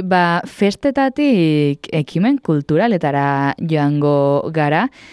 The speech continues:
ze festak baditugu, baina ekimen kulturalak are gehiago.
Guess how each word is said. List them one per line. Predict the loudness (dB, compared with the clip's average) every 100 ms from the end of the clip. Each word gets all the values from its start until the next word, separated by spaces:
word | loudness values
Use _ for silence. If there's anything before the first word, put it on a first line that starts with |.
| -20 _
ze | -6 -2 -2 -2
festak | -2 -4 -2 -4
baditugu, | 0 -2 0 0 2 0
baina | 0 0 2 2 0 -2
ekimen | -4 -2 0 0 2
kulturalak | 0 0 0 0 0 0 0 -2 -8 -16 -10 -6
are | -4
gehiago. | -2 -2 -2 -2